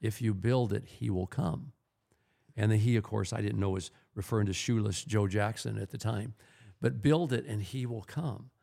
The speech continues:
And he kept hearing this voice, and pretty soon he was seeing stuff, but only, uh,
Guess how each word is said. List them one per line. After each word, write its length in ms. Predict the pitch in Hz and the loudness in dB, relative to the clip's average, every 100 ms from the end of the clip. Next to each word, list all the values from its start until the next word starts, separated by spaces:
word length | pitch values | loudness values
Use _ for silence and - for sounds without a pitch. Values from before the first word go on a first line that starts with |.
| _ _ _ - | _ _ _ -4
And 100 | 120 | 0
he 80 | 143 | 2
kept 220 | 170 165 | 2 2
hearing 220 | 160 160 | 2 4
this 160 | 131 113 | 4 2
voice, 540 | 123 190 127 127 - - _ _ | 0 0 0 -2 -6 -10 _ _
and 140 | - 131 | -2 0
pretty 160 | 160 | 2
soon 240 | 147 - 185 | 2 2 2
he 60 | |
was 120 | 131 107 | 2 0
seeing 320 | - 185 190 | -2 0 0
stuff, 320 | - - 127 - | 0 0 0 -2
but 120 | - | -4
only, 540 | - 143 185 190 202 185 _ _ _ - | 0 0 0 0 -2 -6 _ _ _ -6
uh, 440 | 123 120 113 123 | 0 2 2 -2